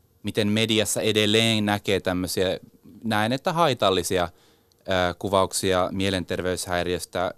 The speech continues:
esimerkiksi liittyen siihen väkivaltaan, joka oli hyvin voimakas teema tässä elokuvassa,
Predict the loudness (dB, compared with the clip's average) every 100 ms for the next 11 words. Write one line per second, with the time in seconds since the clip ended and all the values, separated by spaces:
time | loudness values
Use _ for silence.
0 | _ _ _ _ _ _ -8 -6 -4 -6
1 | -8 -8 -6 -4 -4 -2 -2 0 0 2
2 | 0 0 0 0 -4 -2 -4 -2 -4 -2
3 | 0 2 0 0 -6 -4 -4 -4 -8 -4
4 | -2 -2 -2 -6 -4 -6